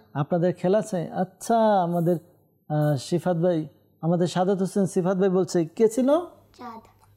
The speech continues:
Speaker 1: চাঁদ আমাদের প্রিয় নবী সাল্লাল্লাহু আলাইহি সাল্লামের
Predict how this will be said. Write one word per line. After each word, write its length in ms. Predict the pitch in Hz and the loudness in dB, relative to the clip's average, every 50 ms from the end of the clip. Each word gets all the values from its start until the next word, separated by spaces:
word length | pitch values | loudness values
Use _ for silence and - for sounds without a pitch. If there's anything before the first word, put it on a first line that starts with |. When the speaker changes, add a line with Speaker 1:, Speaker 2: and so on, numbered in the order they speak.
| _ _ _ _ - | _ _ _ _ -2
Speaker 1:
চাঁদ 360 | 190 190 185 185 180 165 151 - - - | 0 2 4 4 4 2 0 -4 -8 -8
আমাদের 400 | 143 143 156 160 156 151 165 156 | -4 -2 0 0 0 0 0 -2
প্রিয় 220 | 156 - 170 165 | 0 0 0 2
নবী 240 | 165 165 160 175 190 | 2 2 2 2 2
সাল্লাল্লাহু 600 | 185 - 185 165 160 160 156 165 180 185 175 185 | 2 0 0 0 0 2 2 2 0 0 0 0
আলাইহি 140 | 180 170 165 | 0 0 0
সাল্লামের 480 | - - 175 156 160 170 202 254 339 | 0 0 0 2 2 4 4 2 2